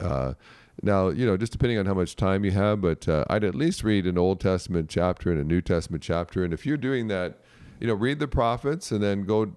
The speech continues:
and read some of the Pentateuch in the first five books, read some Psalms, you know, over the course of the year, spread it around. And what's gonna happen is if you have a s-, and th-, and then have your journal handy and just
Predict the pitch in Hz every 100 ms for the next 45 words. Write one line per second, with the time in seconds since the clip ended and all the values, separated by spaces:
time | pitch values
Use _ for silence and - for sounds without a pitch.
0 | - 101 101 90 104 101 101 101 95 90
1 | 104 101 95 107 107 - 87 - 98 -
2 | - 95 95 90 101 - - 90 95 98
3 | - 92 - 92 90 95 92 - - 104
4 | 95 - 147 139 113 135 131 110 90 90
5 | 98 107 76 78 117 - - - _ -
6 | - - 110 110 98 90 90 69 - _
7 | - - 78 67 69 - - 98 - 107
8 | 90 127 170 95 82 78 82 - - -
9 | - - 85 - - 120 107 - - -
10 | 104 104 - 110 120 123 123 117 95 117
11 | 117 90 87 76 53 - _ - 82 80
12 | 76 80 - - _ - - 104 -